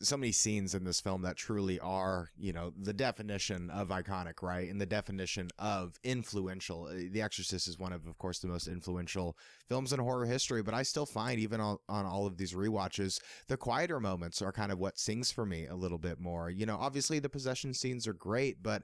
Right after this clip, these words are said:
again, I love that scene with Lieutenant Kinderman, portrayed by the fabulous L J Cobb, who is just terrific in this movie. He doesn't have a big role, but when he shows up, he just makes a really big splash.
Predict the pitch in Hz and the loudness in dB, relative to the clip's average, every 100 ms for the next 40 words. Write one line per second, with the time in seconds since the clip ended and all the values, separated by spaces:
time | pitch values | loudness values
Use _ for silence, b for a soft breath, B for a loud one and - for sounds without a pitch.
0 | B B B 107 123 143 98 87 104 101 | B B B -2 2 2 2 2 2 2
1 | 101 104 - 107 101 95 - 98 - 98 | 0 0 0 2 2 0 -2 -2 0 -2
2 | 73 101 98 98 98 95 101 110 95 98 | -2 0 2 2 2 0 0 0 0 0
3 | 95 98 - - - 147 139 113 87 - | 0 -2 -4 -12 0 2 2 2 0 -2
4 | - 104 90 95 - 95 92 92 92 92 | 0 0 2 0 2 0 0 0 0 0
5 | 87 - - 156 131 - - 98 95 90 | -2 -6 -4 0 0 0 0 0 0 -2
6 | 92 87 82 101 98 101 B B - 139 | -4 -4 -2 -2 0 0 B B -2 0
7 | 143 143 139 95 110 117 117 131 131 131 | 2 2 0 0 0 0 2 2 2 2
8 | 98 110 110 - 98 90 95 104 90 92 | 2 2 2 0 0 0 0 0 -2 -2
9 | 90 - 90 90 85 82 - 95 95 95 | -2 -2 -2 -2 -4 -6 -4 -2 0 0
10 | - | -2